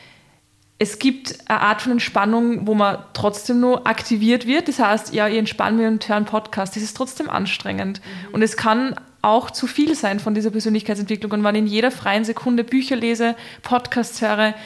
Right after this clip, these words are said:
Speaker 1: i-, irgendwelche Kurse mache, meditiere, ist es trotzdem alles, wo das Gehirn trotzdem angeregt wird. Und irgendwann denkt man sich dann, mir macht das keinen Spaß mehr, weil es ist anstrengend.
Speaker 2: Mhm.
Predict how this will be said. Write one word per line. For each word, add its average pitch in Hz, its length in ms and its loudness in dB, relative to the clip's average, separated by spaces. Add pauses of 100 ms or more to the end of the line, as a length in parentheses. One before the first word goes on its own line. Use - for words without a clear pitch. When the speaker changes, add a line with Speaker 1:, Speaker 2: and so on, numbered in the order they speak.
(260)
Speaker 1:
i-, 185 260 -14
irgendwelche 247 360 2
Kurse 262 380 2
mache, 220 300 2
meditiere, 226 720 2 (500)
ist 233 160 -2
es 240 160 -2
trotzdem 247 680 0 (160)
alles, 233 360 2
wo 233 40 0
das 233 180 0
Gehirn 240 320 0
trotzdem 226 320 -4
angeregt 226 440 -2
wird. 220 140 0
Und 220 120 0
irgendwann 226 380 2
denkt 214 180 0
man 226 80 -4
sich 226 100 -6
dann, 226 200 -2
mir 220 100 0
macht 208 220 0
das 226 100 -6
keinen 214 140 -2
Spaß 190 400 -2
mehr, 214 260 0
weil 247 100 2
es 233 80 -2
ist - 120 -10
anstrengend. 202 680 -4
Speaker 2:
Mhm. 202 40 -20